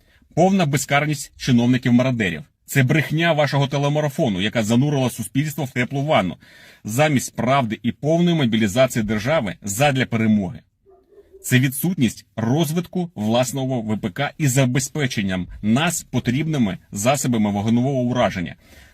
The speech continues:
Де патронний завод? Де виробництво порохів, ракет, мін, снарядів, дронів? Чому досі нас забезпечують волонтери? Це знищення бізнесу покидьком Гетьманцевим.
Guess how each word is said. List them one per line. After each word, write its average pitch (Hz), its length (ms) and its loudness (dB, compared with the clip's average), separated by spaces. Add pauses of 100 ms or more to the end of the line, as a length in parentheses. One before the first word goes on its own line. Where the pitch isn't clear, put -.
Де 131 320 2
патронний 131 500 0
завод? 110 340 -4 (240)
Де 113 300 2
виробництво 135 580 0
порохів, 127 440 -8 (200)
ракет, 135 480 0
мін, 139 240 4
снарядів, 123 480 -2 (240)
дронів? 127 520 2
Чому 147 240 0
досі 139 340 0
нас 127 220 2
забезпечують 117 680 -6
волонтери? 117 500 0 (1700)
Це - 140 2
знищення 214 500 4
бізнесу 208 480 4
покидьком 185 580 0 (120)
Гетьманцевим. 113 760 2